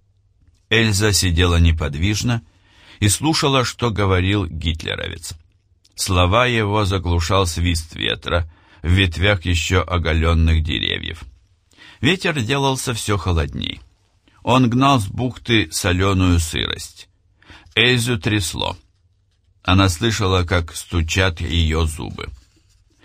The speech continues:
Вскоре после этого к подъезду дома Эгона подошел Лемке. Мокрый клеенчатый плащ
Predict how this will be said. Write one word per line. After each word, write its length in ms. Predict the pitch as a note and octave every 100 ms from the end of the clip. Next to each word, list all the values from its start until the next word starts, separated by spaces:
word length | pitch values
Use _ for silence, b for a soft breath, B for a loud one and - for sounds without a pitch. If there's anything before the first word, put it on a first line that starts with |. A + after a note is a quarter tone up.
| B B
Вскоре 440 | - - D3+ C#3+
после 380 | - A2+ - F2+
этого 400 | G2+ G2+ F#2 F#2+
к 100 | D#2+
подъезду 640 | F2 D#2+ D#2 E2+ D#2 C#2
дома 440 | A#1+ C#2 D2 D2+ - -
Эгона 560 | E2 E2 G2 B2+ C3+ b b b b -
подошел 640 | G#2+ G2 F#2 C3 C#3 -
Лемке. 600 | D#2+ D2+ A#1 G1+ E2 - - _ _ _ _ _ _ _ _
Мокрый 540 | G#2 A#2+ - G#2+ G#2
клеенчатый 800 | - G2 F#2+ G2 F#2 F2 E2 E2+
плащ 540 | E2 E2 F#2+ G#2+ -